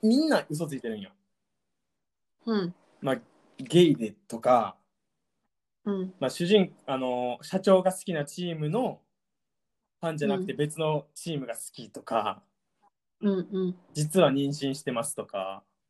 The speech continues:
Speaker 2: うん。
Speaker 1: なんかそういうのを隠しながらやってんねんけど、もう主人公はすごいまっすぐなんよ、
Speaker 2: うん。
Speaker 1: 情熱的で。
Speaker 2: うん。
Speaker 1: で、最後こう、言っちゃうんよ、その、男の社長に。ズバッと。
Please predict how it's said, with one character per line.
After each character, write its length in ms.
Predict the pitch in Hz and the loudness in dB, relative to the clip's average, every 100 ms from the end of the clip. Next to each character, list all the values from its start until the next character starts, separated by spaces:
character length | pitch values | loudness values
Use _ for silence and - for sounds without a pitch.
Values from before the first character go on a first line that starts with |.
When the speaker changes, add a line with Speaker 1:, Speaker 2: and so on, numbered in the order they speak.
| _ _ _ _ _ _ _ _ | _ _ _ _ _ _ _ _
Speaker 2:
う 40 | 208 | -12
ん。 300 | 190 185 180 | -12 -12 -6
Speaker 1:
な 80 | 156 | -4
ん 40 | |
か 60 | 147 | 0
そ 180 | 220 | 2
う 40 | 226 | 4
い 20 | |
う 40 | |
の 80 | 214 | 4
を 40 | 165 | -2
隠 280 | - - | -6 -2
し 340 | 196 208 202 190 | 0 2 2 4
な 120 | 202 | 4
が 120 | 196 156 | 4 2
ら 60 | |
や 140 | 139 143 | 2 -4
っ 80 | _ - | _ -10
て 100 | 165 | -8
ん 80 | |
ね 100 | 165 | -6
ん 40 | 123 | -8
け 100 | 110 | -4
ど、 300 | 127 120 - | -2 -2 -4
も 100 | 139 | -10
う 20 | |
主 140 | 151 196 | -6 -4
人 200 | 294 233 | -2 -2
公 80 | 135 | -2
は 60 | |
す 80 | - | -2
ご 80 | 175 | -4
い 40 | |
ま 120 | 127 | -4
っ 40 | 156 | -6
す 280 | 220 208 208 | -6 -4 -4
ぐ 100 | 151 | -4
な 80 | |
ん 40 | 110 | -8
よ、 60 | |
Speaker 2:
う 20 | 104 | -10
ん。 40 | |
Speaker 1:
情 180 | 131 131 | -6 -6
熱 240 | 127 - | -6 -8
的 240 | - 117 113 | -10 -6 -2
で。 200 | 113 - _ _ _ _ _ _ _ _ - | -4 -6 _ _ _ _ _ _ _ _ -2
Speaker 2:
う 80 | |
ん。 300 | 208 196 196 - _ - 151 - | 0 0 -4 -16 _ -14 -12 0
Speaker 1:
で、 160 | 247 | 4
最 220 | 214 196 190 | 8 8 8
後 160 | 156 | 6
こ 640 | 139 123 120 117 113 110 - _ _ _ _ _ - | 6 6 6 2 0 -2 -8 _ _ _ _ _ -8
う、 40 | |
言 200 | 160 156 | -4 -2
っ 20 | 175 | -4
ち 240 | - 196 | -2 2
ゃ 60 | 190 | 2
う 60 | |
ん 40 | - | 0
よ、 60 | - | -10
そ 140 | 123 | -8
の、 200 | 120 117 - - _ _ _ - | -6 -8 -10 -20 _ _ _ -12
男 280 | 127 123 123 | -8 -6 -6
の 60 | |
社 160 | 120 123 | -8 -6
長 200 | 127 120 | -4 -4
に。 180 | 117 113 _ _ _ _ _ _ _ _ _ _ _ _ _ _ _ _ - - | -6 -10 _ _ _ _ _ _ _ _ _ _ _ _ _ _ _ _ -20 -14
ズ 140 | - | -12
バ 140 | 143 127 | -6 -6
ッ 200 | - - | -6 -6
と。 180 | 107 | -6